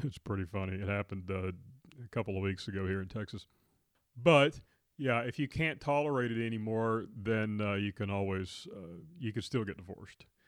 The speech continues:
In Texas, and I don't give legal advice. This is for entertainment purposes only, but you might find it entertaining to know that,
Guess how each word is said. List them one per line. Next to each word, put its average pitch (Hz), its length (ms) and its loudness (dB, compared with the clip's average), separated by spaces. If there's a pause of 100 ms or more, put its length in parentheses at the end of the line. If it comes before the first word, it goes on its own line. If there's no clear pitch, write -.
(560)
In 104 160 0
Texas, 117 760 4 (800)
and 98 140 -6
I 85 240 -6
don't 131 160 -4
give 113 160 -2
legal 107 320 -2
advice. 92 420 -4
This 120 160 -2
is 117 100 -4
for 107 160 -6
entertainment 110 420 -4
purposes 98 420 -4
only, 110 260 -2
but 95 200 -8
you 139 40 -8
might 143 200 0
find 131 180 2
it 113 100 -8
entertaining 104 580 -4
to 95 100 -10
know 107 240 -2
that, 101 220 0